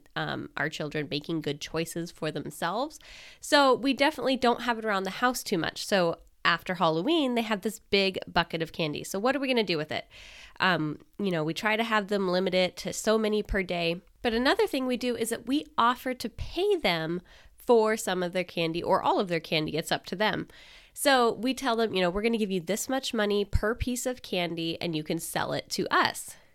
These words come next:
So this not only gives them an extra way to earn a couple bucks, but it also allows them to not have to consume so much sugar, and they feel like they get something for it still.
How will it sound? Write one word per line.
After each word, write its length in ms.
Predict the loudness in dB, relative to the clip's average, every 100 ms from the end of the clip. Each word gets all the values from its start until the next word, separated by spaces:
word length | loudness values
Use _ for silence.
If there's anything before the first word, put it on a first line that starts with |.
| -4
So 160 | 2
this 260 | 4 4 4
not 200 | 2 2
only 180 | 2 2
gives 260 | 2 0
them 260 | 2 2 2
an 180 | -2 -2
extra 300 | -2 -2 -2
way 260 | 0 0 0
to 120 | -2 -2
earn 220 | -2 -2
a 40 |
couple 300 | -4 -4 -2
bucks, 420 | 4 4 4 -10 -16 -20 -18 -6
but 300 | 2 2 2
it 180 | -2 -2
also 460 | 0 0 0 0 0
allows 500 | 0 0 2 0 0
them 200 | -2 -2
to 120 | -2
not 240 | -4 -4 -2
have 200 | -4 -4
to 100 | -6
consume 600 | -6 -2 4 6 6 4
so 180 | 2 2
much 220 | 0 -4
sugar, 500 | 0 2 2 0 0 -8 -12
and 200 | -2 2
they 260 | 2 0 -4 -18 -10 0
feel 160 | 2
like 200 | 2 0
they 100 | -2
get 300 | 0 -2 -2
something 400 | -4 -4 -4 -8
for 220 | -6 -4
it 140 | -4 -6
still. 360 | -6 -4 -6